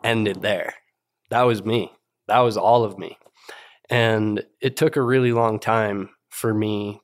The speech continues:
to start building an identity outside of skiing. And,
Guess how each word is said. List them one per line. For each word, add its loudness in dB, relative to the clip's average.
to -8
start 2
building 2
an 0
identity -4
outside -4
of -10
skiing. -10
And, -4